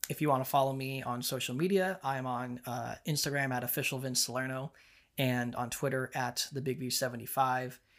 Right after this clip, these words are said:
And, uh, I'm on Letterboxd too. I think it's just Vince Salerno. I think I'm the only Vince Salerno on Letterboxd. So if you wanna see what I, my thoughts are on movies as I review them, you can check that out too. Um, Kate,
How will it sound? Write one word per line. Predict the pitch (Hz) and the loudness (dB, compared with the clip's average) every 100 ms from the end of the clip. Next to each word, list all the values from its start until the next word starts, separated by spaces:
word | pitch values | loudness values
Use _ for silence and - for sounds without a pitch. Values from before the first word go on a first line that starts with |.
| - - - - | -20 -20 -14 0
And, | 143 135 127 123 123 - | 4 4 2 -2 -4 -4
uh, | 135 120 110 107 | -2 0 -2 4
I'm | 151 | 8
on | 214 | 8
Letterboxd | 175 214 143 117 - | 10 8 6 2 2
too. | - 123 - - _ - | 2 2 -2 -10 _ -8
I | 139 | -6
think | 131 127 | -2 -4
it's | 120 | -4
just | - 131 - _ _ _ | -6 -8 -10 _ _ _
Vince | 143 131 127 | -4 0 2
Salerno. | - 120 123 | 2 0 -2
I | 120 | -2
think | 139 | -4
I'm | 131 | -6
the | 123 | -4
only | 120 | -6
Vince | 120 120 - | -6 -4 -2
Salerno | 120 120 | -2 -4
on | 120 | -4
Letterboxd. | 123 123 120 127 - | -6 -4 -2 -2 -2
So | |
if | 139 | -2
you | 151 | -2
wanna | 139 | 0
see | - 139 131 - - - - _ - - | -2 -2 -4 -8 -20 -20 -20 _ -14 6
what | 156 | 10
I, | 156 156 | 10 10
my | 143 | 4
thoughts | 139 156 - - | 6 6 6 6
are | 151 147 | 6 4
on | 143 139 | 2 0
movies | 151 147 143 | 0 0 2
as | 143 139 | 2 2
I | 131 | 0
review | 131 135 139 | 0 -2 -2
them, | 135 135 139 135 _ _ _ _ - | 0 0 -2 -10 _ _ _ _ -8
you | |
can | 151 127 | -4 -2
check | 135 131 | -2 0
that | 131 | 0
out | 123 - | 0 0
too. | 143 143 | 0 0
Um, | 127 127 165 | -2 -4 -4
Kate, | - 160 165 | 0 0 -2